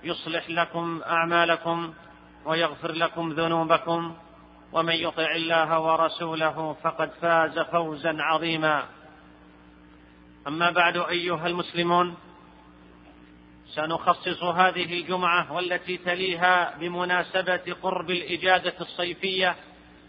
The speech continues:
بالحديث عن السفر وما يتعلق به من أحكام، ولعل من المناسب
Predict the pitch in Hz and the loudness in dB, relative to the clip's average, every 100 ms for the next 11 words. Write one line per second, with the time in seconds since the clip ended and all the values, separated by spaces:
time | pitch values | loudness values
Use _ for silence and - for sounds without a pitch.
0 | - - - - 170 180 185 196 185 185 | -20 -20 -18 -10 -8 -4 -4 -4 -4 0
1 | 175 185 175 - 185 185 180 170 160 175 | 0 0 -4 0 4 6 6 4 -2 0
2 | 185 185 180 175 175 175 170 185 180 175 | 2 2 0 -2 -2 -2 0 0 0 0
3 | 170 170 180 175 175 170 175 - 180 175 | -4 -4 -2 -2 -2 -2 -4 0 4 4
4 | 160 135 - - - - - - - - | 2 -6 -16 -20 -20 -20 -20 -20 -20 -20
5 | - - - - - - - 147 160 175 | -20 -20 -20 -20 -20 -20 -12 -6 -2 0
6 | 190 196 190 196 196 196 196 202 202 196 | 0 0 -2 -2 -2 -2 0 0 0 -4